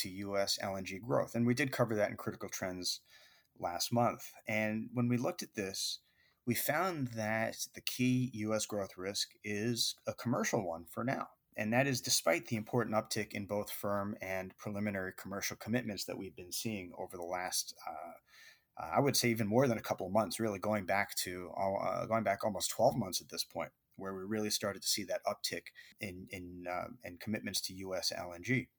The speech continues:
So what do we have? We have a half a dozen ventures have enjoyed those firm supply deals over the last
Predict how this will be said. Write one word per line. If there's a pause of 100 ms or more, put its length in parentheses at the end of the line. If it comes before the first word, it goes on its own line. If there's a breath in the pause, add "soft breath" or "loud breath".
(220)
So
what
do
we
have?
We
have
a
half
a
dozen
ventures
have
enjoyed (100)
those (680)
firm (240)
supply
deals
over
the
last